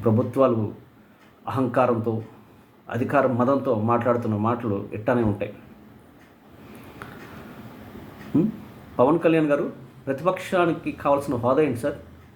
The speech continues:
హ్మ్? తెలుసా? తెలీదు. మనకు తెలిసిందంతా ఇప్పుడు మన చేతిలో అధికారం ఉంది, మనకు ఒక నాలుగు గొట్టాలు ఉన్నాయి మన ముందు. హ్మ్?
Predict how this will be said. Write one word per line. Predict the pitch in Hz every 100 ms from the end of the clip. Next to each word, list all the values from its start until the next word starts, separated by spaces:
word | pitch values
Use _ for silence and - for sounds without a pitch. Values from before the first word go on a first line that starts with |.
| - - - - - - - - - - - - -
హ్మ్? | 160 220 - - - - - - - - - - - - - - - - - -
తెలుసా? | 117 - 156 - - - - - - - - -
తెలీదు. | 117 98 90 - - - - - - - - - - -
మనకు | 120 117 117
తెలిసిందంతా | 117 135 120 117 156 226 120
ఇప్పుడు | 131 113
మన | 113 120
చేతిలో | 113 117
అధికారం | 104 110 123 123
ఉంది, | 131 220 - - - - - - - - _ -
మనకు | 117 117
ఒక | 120 113
నాలుగు | 117 110 107
గొట్టాలు | 117 113 131 123
ఉన్నాయి | 123 143
మన | 127
ముందు. | 120 120 143 254 - - - - _ - - - - - - - - - -
హ్మ్? | 127